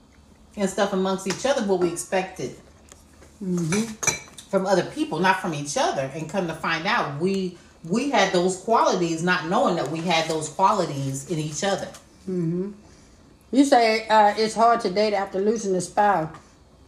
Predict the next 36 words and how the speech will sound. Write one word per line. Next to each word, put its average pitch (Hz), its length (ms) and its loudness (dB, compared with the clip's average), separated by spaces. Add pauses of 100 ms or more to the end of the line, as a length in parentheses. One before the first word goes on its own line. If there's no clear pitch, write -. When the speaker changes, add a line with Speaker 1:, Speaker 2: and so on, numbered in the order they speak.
(220)
Speaker 2:
Um, 180 720 4 (300)
Tess 277 240 6
Wilson, 277 520 6
I 254 140 6
would 285 160 2
just 226 200 -4
say 226 420 2 (440)
it's 214 200 0
hard 262 420 6
because 220 640 0
you're 208 180 2
not 196 180 4
ready 196 220 2
to 170 80 0
let 170 240 2
go. 156 260 -2 (120)
Speaker 1:
Right. 123 240 -10 (1200)
Speaker 2:
Until 208 320 2
you're 247 200 4
ready 220 260 4
to 202 120 2
let 190 280 2
go. 226 280 6
Speaker 1:
And 185 140 2
it's 185 120 0
okay. - 440 0 (160)
Speaker 2:
Yeah, 202 260 4
yeah, 233 280 6
and 233 140 2
it's 262 140 2
okay. 254 300 2
'Cause 160 100 -4 (100)
Speaker 1:
It's 202 80 0
Speaker 2:
you 233 60 2
don't, 254 240 6
Speaker 1:
okay. - 80 -8